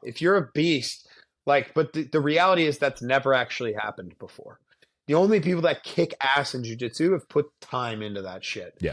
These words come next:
Speaker 1: And have, have gotten their ass beat, bro. Destroyed, you know,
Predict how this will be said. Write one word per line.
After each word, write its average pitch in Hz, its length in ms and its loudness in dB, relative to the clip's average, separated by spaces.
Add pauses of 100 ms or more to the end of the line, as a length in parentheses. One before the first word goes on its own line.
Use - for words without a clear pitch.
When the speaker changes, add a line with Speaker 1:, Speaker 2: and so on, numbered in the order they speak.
(160)
Speaker 1:
And 127 420 -6
have, 135 300 -2 (140)
have 135 300 -2
gotten 135 320 -2
their 123 180 -2 (100)
ass 117 440 -2 (480)
beat, 180 920 -4
bro. 95 280 -8 (500)
Destroyed, 156 840 0 (460)
you 117 120 -6
know, 120 340 0